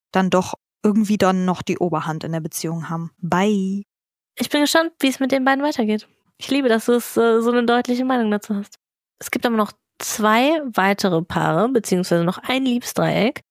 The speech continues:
Speaker 2: Einmal das Liebesdreieck um Fabio, Alberta und Cella und die Beziehung zwischen Medina und Sally. Ich würd sagen, auf diese beiden Konstellationen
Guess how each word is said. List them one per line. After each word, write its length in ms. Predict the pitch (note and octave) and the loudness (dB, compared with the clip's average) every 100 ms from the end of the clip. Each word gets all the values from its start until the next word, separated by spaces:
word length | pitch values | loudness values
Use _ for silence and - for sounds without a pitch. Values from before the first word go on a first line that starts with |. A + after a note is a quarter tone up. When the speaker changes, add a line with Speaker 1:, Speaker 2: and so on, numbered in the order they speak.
| _ _ _ _ | _ _ _ _
Speaker 2:
Einmal 400 | - A3+ C4 B3 | -4 0 2 4
das 180 | A3+ G#3+ | 2 0
Liebesdreieck 460 | G#3+ G#3 - F#3 E3+ | -4 -6 -4 -2 0
um 180 | E3 - | -2 -6
Fabio, 760 | - - - G#3 G3+ G#3 A3+ C#4 | -10 -8 -2 2 2 2 0 2
Alberta 480 | A#3 G3+ G#3 G3+ G#3 | 2 2 0 0 0
und 160 | F#3 | 0
Cella 520 | - - F3+ E3+ A3 G#4+ - - | -2 0 0 2 2 0 -4 -2
und 160 | D#4+ | 0
die 60 | D4+ | 2
Beziehung 340 | B3+ A#3+ A#3 | 0 0 0
zwischen 380 | - A3 G#3 G#3 - | 0 0 0 -2 -4
Medina 500 | - G3 G#3 C4 C#4 | -2 0 0 2 2
und 140 | A#3+ | 0
Sally. 420 | - - - - - | -2 -4 -2 -4 -6
Ich 100 | G#3 | -4
würd 160 | F3+ - | -2 0
sagen, 380 | G3+ A#3 D#4 F#4+ _ _ _ _ _ _ _ _ - | 2 2 0 -6 _ _ _ _ _ _ _ _ -12
auf 220 | G3+ - | -10 -8
diese 340 | G#3+ G#3 A3+ B3 | -4 0 0 0
beiden 320 | A#3 A3+ A3+ | 2 4 2
Konstellationen 800 | - G#3+ G3+ F#3+ - G#3 A#3+ E4+ | 0 0 2 0 2 0 0 -2